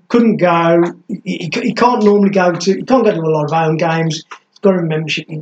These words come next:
can go to a limited number of home games, he can go to a limited number of away games. Somebody got him a ticket for Brighton, 'cause, because he could go there. Now, that to me is perfectly acceptable.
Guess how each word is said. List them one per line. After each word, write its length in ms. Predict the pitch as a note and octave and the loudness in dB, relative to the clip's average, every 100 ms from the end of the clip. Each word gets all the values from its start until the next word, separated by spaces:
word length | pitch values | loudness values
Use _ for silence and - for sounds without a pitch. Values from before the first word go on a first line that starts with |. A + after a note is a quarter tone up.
| D#3 | -10
can 280 | G3+ F3 E3 | -10 -10 -4
go 100 | F#3 | 0
to 120 | G3 | 2
a 20 | |
limited 400 | F#3+ C4+ A#3+ G3 | 4 2 2 0
number 240 | E3+ D#3+ C#3+ | -2 -2 -2
of 120 | D3+ | -4
home 140 | C#3+ | -6
games, 380 | D3 D3 C#3+ - _ _ _ | -6 -6 -6 -12 _ _ _
he 60 | E3+ | -6
can 40 | |
go 100 | E3 | -4
to 100 | E3 | -2
a 60 | E3 | 0
limited 400 | E3 F3 F3 E3+ | 0 0 0 -2
number 220 | D#3 D3+ | -2 -2
of 60 | D3+ | -2
away 260 | C#3+ B2+ B2 | -4 -6 -6
games. 380 | C3+ - - _ _ _ _ _ _ _ _ _ _ _ _ _ - | -12 -14 -20 _ _ _ _ _ _ _ _ _ _ _ _ _ -8
Somebody 360 | - C#4 D4 | -2 0 0
got 180 | A3+ G#3 | 2 4
him 100 | G#3 | 4
a 40 | G3+ | 2
ticket 320 | F#3+ C3+ E3 | -4 -6 -6
for 100 | E3+ | -4
Brighton, 520 | D#3+ D3 A#2+ - - _ - _ _ - | -2 -2 -2 -8 -12 _ -20 _ _ -12
'cause, 200 | C3+ - _ _ _ _ _ _ _ _ _ _ _ | -12 -12 _ _ _ _ _ _ _ _ _ _ _
because 360 | - - D#3+ D#3 | -20 -14 -12 -10
he 80 | D3+ | -14
could 460 | - _ _ - _ - | -18 _ _ -20 _ -10
go 220 | B2+ - | -10 -8
there. 220 | - - - | -10 -12 -2
Now, 380 | F3 F3 F3+ F3 - _ _ _ _ - | 2 4 2 -4 -18 _ _ _ _ -2
that 200 | B3 - | -2 0
to 120 | C4 | 0
me 400 | E3 C#3 D3+ E3 | 2 0 -2 -6
is 140 | D#3+ - | -8 -2
perfectly 580 | F3+ F3 F3 - D#3+ | 0 2 0 -4 -4
acceptable. 680 | D3+ - E3+ A3 C#4 E3+ - | -4 -4 0 2 2 0 -4